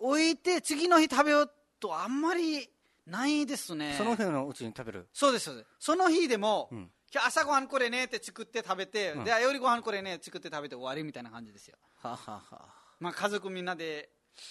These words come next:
Speaker 2: 左手でやった？
Speaker 1: 食べて。
Speaker 2: 左手で食べるんだった？
Speaker 1: いやいやいや、右手ですね。
Speaker 2: あ、右手で。
Speaker 1: はい。左手は、まあ、
Speaker 2: あ、
Speaker 1: あの、
Speaker 2: そっか。
Speaker 1: はい。わかりますよね。
Speaker 2: うんうん。
Speaker 1: で、右手で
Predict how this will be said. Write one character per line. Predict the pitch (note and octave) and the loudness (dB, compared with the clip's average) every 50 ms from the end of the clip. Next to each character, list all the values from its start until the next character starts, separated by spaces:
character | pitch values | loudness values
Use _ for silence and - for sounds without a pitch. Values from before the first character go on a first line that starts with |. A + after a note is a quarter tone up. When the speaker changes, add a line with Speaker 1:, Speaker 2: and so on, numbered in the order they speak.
| - _ _ _ _ _ _ _ _ _ _ _ _ | -20 _ _ _ _ _ _ _ _ _ _ _ _
Speaker 2:
左 | - D#3 D#3 E3 D#3+ D3+ | -8 -4 -2 -2 -2 -2
手 | D#3+ D#3+ | -2 -2
で | D3+ D3+ | 0 0
や | D3 | -2
っ | - | -2
た？ | G#3 | -4
Speaker 1:
食 | G#3+ | -4
べ | G#3+ E3+ C3+ | -4 -4 -6
て。 | - - _ _ _ | -10 -14 _ _ _
Speaker 2:
左 | _ - - C3+ B2 A#2+ | _ -10 -8 -6 -6 -4
手 | - B2+ A#2 | -4 -6 -6
で | - | -4
食 | B2+ A2 | -6 -8
べ | G#2+ | -8
る | G2 F#2 | -10 -12
ん | |
だ | - | -14
っ | |
た？ | - - - | -16 -16 -4
Speaker 1:
い | D#3+ | 2
や | F#3+ G3+ G#3 | 4 4 6
い | |
や | G3 F3 D3+ | 4 2 2
い | |
や、 | C#3+ C#3 | 0 -4
右 | F3 G3 G3+ A3 A3+ | -6 -6 -6 -4 -2
手 | A3 G3 | -2 -2
で | E3 - | -2 -4
す | - | -10
ね。 | - F2+ - | -16 -16 -10
Speaker 2:
あ、 | B2 B2 | -6 -4
右 | B2+ C3 B2+ C3+ C#3 | -2 -2 -4 -4 -8
手 | - B2 | -10 -10
で。 | A#2+ | -10
Speaker 1:
は | A2+ - D3+ C3 | -8 -6 -6 -6
い。 | A2 F#2+ - _ _ _ _ _ _ _ | -8 -10 -16 _ _ _ _ _ _ _
左 | - - G#3 G3+ A#3 A#3+ A#3 A3 | -8 -4 2 4 4 4 4 2
手 | G#3+ F#3 | 2 0
は、 | D#3 C#3 C3 B2+ | 0 0 -2 -4
ま | C#3+ D3+ | -4 -4
あ、 | C#3+ C3 B2 A#2+ | -4 -4 -2 -2
Speaker 2:
あ、 | B2 | -2
Speaker 1:
あ | A#2 | -2
の、 | |
Speaker 2:
そ | - - | -2 -4
っ | G#2+ F#2+ | -6 -6
か。 | - - - _ | -8 -12 -14 _
Speaker 1:
は | - - - E3 B2+ | -10 -6 -4 -4 -4
い。 | G#2 F2+ _ _ _ _ _ _ _ - | -4 -8 _ _ _ _ _ _ _ -10
わ | D#3 C3+ | -8 -8
か | C#3+ | -8
り | C3 | -10
ま | B2 A#2 - | -12 -14 -18
す | |
よ | G2+ G#2 | -14 -12
ね。 | D3 F#3+ - - | -10 -10 -8 -6
Speaker 2:
う | |
ん | B2+ | -6
う | A#2+ | -6
ん。 | G#2 G2 G2+ F#2+ F2 E2 _ _ _ - | -6 -6 -8 -10 -12 -14 _ _ _ -6
Speaker 1:
で、 | - F#3+ G3+ F#3+ D#3+ | -2 0 0 0 0
右 | D#3+ E3+ E3+ D3+ D#3+ | -2 -6 -10 -10 -10
手 | D3 D#3+ | -10 -12
で | D3+ B2+ | -12 -10